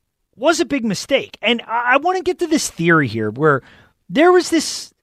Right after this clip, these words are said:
theory, uh, uh, during the offseason that Jim Schwartz was behind this, um, and that Jim Schwartz has all this power within the organization. Now, I think Jim Schwartz has a certain level of power, but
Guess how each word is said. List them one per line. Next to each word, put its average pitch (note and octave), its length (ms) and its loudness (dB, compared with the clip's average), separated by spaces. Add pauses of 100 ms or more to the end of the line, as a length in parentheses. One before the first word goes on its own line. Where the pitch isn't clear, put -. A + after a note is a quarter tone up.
(100)
theory, G3 600 2
uh, B2 540 -4
uh, - 140 -2
during B3+ 280 0
the B3 100 2
offseason D3 800 0
that C#3+ 220 -6
Jim A#3 320 0
Schwartz F3 600 -4
was G#3 160 -6
behind F#3 480 -2
this, - 380 -2 (460)
um, C#3+ 540 2 (800)
and F#3 640 -4
that E3 180 -4
Jim A3+ 260 -2
Schwartz G3 540 -2
has E3+ 280 -2
all G3+ 300 2
this G3+ 260 2
power G3+ 500 2
within F#3+ 320 0
the F#3+ 140 0
organization. E3+ 680 0
Now, D#3+ 160 0
I F#3+ 80 2
think A3 220 -8
Jim G#3+ 180 -8
Schwartz F#3+ 320 -4
has D3 140 -4
a A2+ 40 -10
certain F#3+ 560 0 (440)
level D3+ 400 0
of B2 120 -8
power, D#3 360 4
but F#3 260 0